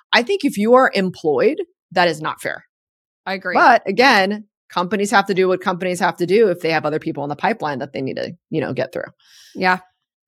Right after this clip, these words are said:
Speaker 2: And I think as, going back to, like, as a candidate, you have to make sure that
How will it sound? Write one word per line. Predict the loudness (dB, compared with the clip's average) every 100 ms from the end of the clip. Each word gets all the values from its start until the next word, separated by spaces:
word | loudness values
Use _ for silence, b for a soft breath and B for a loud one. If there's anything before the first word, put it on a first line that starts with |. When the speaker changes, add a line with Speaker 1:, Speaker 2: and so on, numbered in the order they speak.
| _ _ _ _ _ _ _ -4
Speaker 2:
And | -2
I |
think | 0 0
as, | -2 -2 -6 -4
going | -2 -2
back | -2 -2
to, | -4
like, | -4 -6
as | -10 -10
a |
candidate, | -4 -4 -2 -4 -4
you | -6
have | -8 -8
to |
make | -8 -6
sure | -6 -6 -6
that | -6